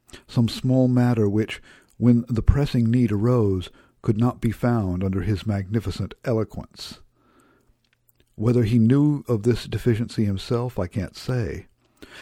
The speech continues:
I think the knowledge came to him at last, only at the very last. But the wilderness had found out, had found him out early, and had taken him,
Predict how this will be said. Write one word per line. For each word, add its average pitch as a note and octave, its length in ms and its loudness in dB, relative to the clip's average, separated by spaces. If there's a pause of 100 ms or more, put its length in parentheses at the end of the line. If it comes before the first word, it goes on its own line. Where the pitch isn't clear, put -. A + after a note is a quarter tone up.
(180)
I A2 100 -4
think D#3+ 340 -2 (160)
the A#2 120 0
knowledge C3+ 540 0
came C3 420 0
to A#2+ 160 -2
him A2 240 0
at - 100 -6
last, G#2 640 -6 (560)
only C3+ 320 2
at A2+ 120 -4
the A2 60 0
very G2 400 2
last. D#2 640 -10 (760)
But A2+ 120 0
the A#2+ 80 0
wilderness C3 760 2 (100)
had A#2 140 -6
found A#2 440 -2
out, A2+ 380 -2 (440)
had B2 200 -4
found C#3+ 320 -2
him B2 120 2
out A2 260 0 (120)
early, A#2 480 -2 (540)
and G2+ 80 -6
had G2 120 -8
taken C3 380 0
him, A#2 460 0